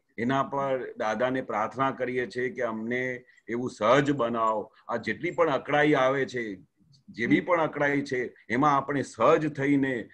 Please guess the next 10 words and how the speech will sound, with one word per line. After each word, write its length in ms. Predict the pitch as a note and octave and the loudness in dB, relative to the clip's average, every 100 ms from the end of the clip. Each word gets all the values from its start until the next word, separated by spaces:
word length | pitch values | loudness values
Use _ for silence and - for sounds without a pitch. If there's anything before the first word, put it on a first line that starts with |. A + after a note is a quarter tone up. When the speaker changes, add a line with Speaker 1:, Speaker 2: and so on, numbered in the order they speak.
| - _ | -20 _
Speaker 1:
વિમ્રતા 460 | F#2+ A2 C3 E3+ D#3 | -2 2 2 4 4
લાવીને, 720 | D3+ C#3 C#3 C3 B2 A2 - _ _ | 4 0 -2 -4 -4 -6 -8 _ _
સહજ 440 | - A#2 D#3+ D3 | 0 4 4 2
થઈને 300 | C3 C#3 C#3 | -2 0 0
આપણે 400 | A2+ G#2+ - B2+ | 0 -4 -4 -2
આ 100 | B2 | 0
મોક્ષ 320 | A2+ A2 - | 0 -4 -6
માર્ગ 260 | G#2+ G#2 G2+ | -4 -4 -4
ઉપર 280 | G2 - F2+ | -8 -10 -12
ચાલો. 340 | E2 D#2 D2 | -12 -14 -18